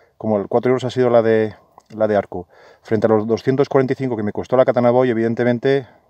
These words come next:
pues si vamos a hacer cortes esporádicos, pues nos compramos una de arco que va a funcionar perfectamente. Me da igual cortarlo en treinta y cinco ciclos que en veintitrés. La cuestión es que cortemos y hagamos el trabajo.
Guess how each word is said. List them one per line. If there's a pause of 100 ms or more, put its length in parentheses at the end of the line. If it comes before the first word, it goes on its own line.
(100)
pues
si
vamos
a
hacer
cortes
esporádicos, (400)
pues
nos
compramos
una
de
arco
que
va
a
funcionar
perfectamente.
Me
da
igual
cortarlo
en
treinta
y
cinco
ciclos (500)
que
en
veintitrés.
La
cuestión
es
que
cortemos
y
hagamos
el
trabajo.